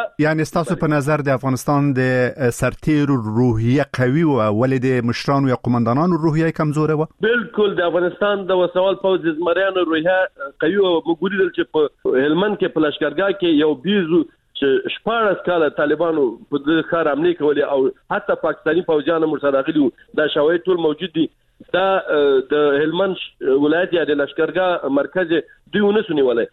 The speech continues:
Speaker 2: همداسې یو ولایت هم په زور نه نیولی کېږي. نیولی هم دا د یو څو ساعتو لپاره.
Speaker 1: بله.
Speaker 2: دا په دې معنی چې د افغانستان وسوال پوځ روحیه قوي وه، خو مشران یې په
Speaker 1: بله.
Speaker 2: ډلو ټپلې پورې م-، م-، مربوط استخبارات ته کار کوي او ډېر ضعیفه،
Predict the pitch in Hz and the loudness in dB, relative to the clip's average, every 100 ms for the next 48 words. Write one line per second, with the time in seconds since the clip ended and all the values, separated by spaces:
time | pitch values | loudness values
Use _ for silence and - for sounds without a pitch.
0 | - 139 165 208 208 185 196 214 190 190 | -8 -4 -2 -2 -4 -2 0 2 2 0
1 | 202 202 165 165 185 175 165 156 147 135 | -2 -4 -4 0 0 0 2 2 2 0
2 | 147 156 175 190 185 190 160 147 170 - | 0 2 2 2 0 -2 -4 -2 -2 0
3 | 143 151 143 135 127 - - - 151 156 | -2 -2 0 0 0 -6 -14 -6 -4 -2
4 | 160 220 208 208 196 175 143 151 151 185 | 0 0 0 -2 0 0 2 0 2 2
5 | 170 170 185 185 196 196 185 _ - 156 | 2 2 0 0 0 0 -2 _ -4 0
6 | 175 202 190 208 208 160 160 185 123 _ | 0 0 -2 2 2 0 -2 0 -2 _
7 | _ - 143 160 180 220 214 202 180 _ | _ -4 -2 0 0 0 2 0 0 _
8 | _ _ _ 147 139 175 170 170 151 208 | _ _ _ -2 0 0 0 -2 -2 -2
9 | 208 190 196 170 175 180 175 175 175 170 | -2 0 0 -2 -4 0 2 2 0 2
10 | 175 175 170 190 170 165 127 147 185 196 | 2 0 -2 -2 -2 -2 -2 0 -2 -2
11 | 190 190 180 180 180 180 151 143 143 - | -2 0 -2 0 0 2 0 0 -2 -6
12 | _ - 117 175 202 170 135 - 160 208 | _ -12 -4 0 0 0 -8 -4 0 0
13 | - 139 | 0 -2